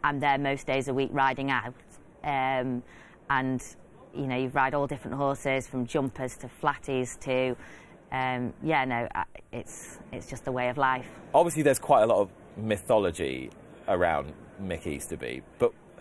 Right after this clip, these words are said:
Speaker 2: who is the, who is the real man?
Speaker 1: Look, I think he'd, obviously the camera, I think he, not like
Speaker 2: I mean,
Speaker 1: saying
Speaker 2: he
Speaker 1: that,
Speaker 2: loves
Speaker 1: but
Speaker 2: the camera,
Speaker 1: he loves the
Speaker 2: clearly,
Speaker 1: camera,
Speaker 2: yeah.
Speaker 1: he loves the camera. Um, you know,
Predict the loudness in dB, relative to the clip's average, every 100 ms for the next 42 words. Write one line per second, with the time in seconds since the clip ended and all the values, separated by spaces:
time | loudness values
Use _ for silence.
0 | -16 -16 -20 -10 4 6 6 4 2 2
1 | 6 8 8 6 2 4 4 4 4 2
2 | 0 -6 -18 -20 -20 -20 -20 -20 -20 -20
3 | -20 -20 -20 -14 0 6 6 4 -2 -2
4 | 4 4 4 2 2 0 0 -2 -2 0
5 | 0 2 2 4 0 2 -2 0 -4 -2
6 | -2 -2 -4 0 4 6 6 6 6 6
7 | 4 -2 2 6 6 4 2 2 2 2
8 | 2 4 4 2 0 0 2 2 0 -4
9 | -18 -18 -4 2 4 4 2 -2 -6 -12
10 | -20 -20 -6 0 2 2 2